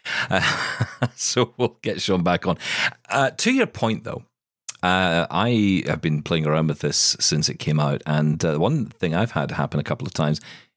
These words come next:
is that, uh, the app will crash.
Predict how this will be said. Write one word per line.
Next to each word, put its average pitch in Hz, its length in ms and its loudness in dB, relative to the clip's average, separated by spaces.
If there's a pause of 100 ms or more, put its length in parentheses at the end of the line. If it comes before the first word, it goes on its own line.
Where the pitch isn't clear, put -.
is 82 340 2
that, 78 440 -2
uh, 80 140 -2
the 80 480 0 (360)
app 87 200 0
will 87 100 0
crash. - 640 0